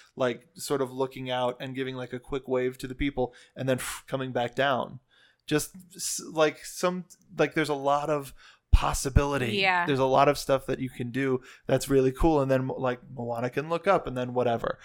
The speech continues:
Speaker 1: Or maybe you, like, the video wall shows Te Fiti in the background.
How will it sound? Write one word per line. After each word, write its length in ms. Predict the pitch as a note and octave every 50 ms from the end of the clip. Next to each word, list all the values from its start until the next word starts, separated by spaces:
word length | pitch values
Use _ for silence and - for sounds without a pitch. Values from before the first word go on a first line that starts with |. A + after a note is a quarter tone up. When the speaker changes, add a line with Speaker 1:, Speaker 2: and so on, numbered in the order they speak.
| - - - -
Speaker 1:
Or 120 | D3+ D3+ D3+
maybe 300 | D#3 E3+ E3+ F3 E3+ F3+
you, 320 | E3 E3 E3 E3 E3 - - -
like, 220 | D#3+ C#3+ C3+ B2+
the 180 | - C3 C3+ C3
video 300 | B2+ C#3 C3+ C#3+ C#3 C#3
wall 240 | C3 C3 C3+ C3+ C3+
shows 580 | - - - C3 B2+ B2 B2 B2 A#2+ - - - - - - - - -
Te 100 | - C3
Fiti 380 | - D#3+ D#3+ D#3+ D#3 D3 C#3
in 80 | C3 B2+
the 60 | A#2
background. 680 | A2 A2+ A#2 B2 - - - - - - - - -